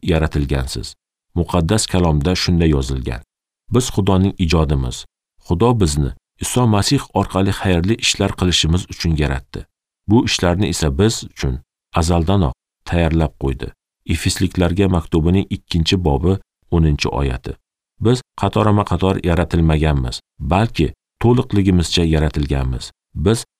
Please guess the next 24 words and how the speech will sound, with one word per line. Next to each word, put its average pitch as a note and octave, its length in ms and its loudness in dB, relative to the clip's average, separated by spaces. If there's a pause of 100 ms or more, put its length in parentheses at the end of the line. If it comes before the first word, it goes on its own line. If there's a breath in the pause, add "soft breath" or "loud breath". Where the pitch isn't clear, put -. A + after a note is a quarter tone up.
maxsus A#2+ 420 0
shakllantirilgan, E2+ 960 0 (200)
yagona D#2+ 480 2 (120)
va E2 60 2
yuksak D#2+ 480 0 (100)
san'at D2+ 420 -2 (140)
asarimiz. C#2 460 -4 (440)
Xudo G#2+ 200 2 (140)
bizni D#2 300 2 (180)
va G2+ 100 2 (240)
xizmatimizni G2 720 2 (140)
yagona F2 440 2
qilib F2+ 200 -2 (100)
shakllantirdi. D#2+ 760 -2 (400)
U G2 100 4 (220)
aynan A2 260 2 (200)
kerak G#2+ 260 2 (100)
bo'ladigan F2+ 480 2 (260)
D - 20 0 (160)
N - 20 0
K - 80 -2 (120)
ni F#2 160 2
tuzib D2+ 320 -2
chiqdi. - 240 -8